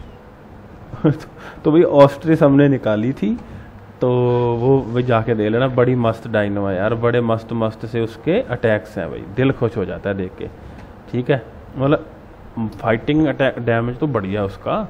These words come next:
लेकिन और भी देखना जाके, आपको मज़ा आएगा। तो अभी ना भाई मैं यहाँ पे घूम रहा था कि कोई डायनो देखूँ, क्योंकि ट्रांसमीटर तो अपना काम नहीं करता अभी, सिंगल प्लेयर में तो करता ही नहीं है, पहले पता नहीं कैसे कर रहा था। तो मेरा ग्रिफन देख लो,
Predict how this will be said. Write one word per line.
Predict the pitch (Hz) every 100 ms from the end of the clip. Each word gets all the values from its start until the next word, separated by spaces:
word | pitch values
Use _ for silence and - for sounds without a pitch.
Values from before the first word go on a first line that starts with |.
| -
लेकिन | 113 113 143
और | - 117 123
भी | 143 123
देखना | 95 104 95
जाके, | 95 101
आपको | 104 - 104
मज़ा | 95 98
आएगा। | 90 92 95 - - - - -
तो | -
अभी | 135 131 151
ना | 170
भाई | 123 117
मैं | 117 123
यहाँ | 110 113
पे | 127
घूम | 107 101 113
रहा | 107 90
था | 92 147 160 - - - -
कि | 120
कोई | 110 120 117
डायनो | 104 107 117
देखूँ, | 107 107 - 110 104
क्योंकि | - 110
ट्रांसमीटर | 110 113 113 113 120 120 120
तो | 120
अपना | 120 120
काम | 120 120
नहीं | 123 131
करता | 117 - 110
अभी, | 110 110 - - - - - -
सिंगल | 113 107 113
प्लेयर | 110 110 110
में | 110
तो | 107
करता | 107 104 -
ही | 113
नहीं | 110
है, | 107
पहले | 113 113
पता | 110 113
नहीं | 113
कैसे | 110 110
कर | 107 101
रहा | 101
था। | 101 147 - - - - - -
तो | 120 120 120 120 117 117 - - - - - - - - -
मेरा | 123 131
ग्रिफन | 123 117 135 113
देख | 90 92
लो, | 87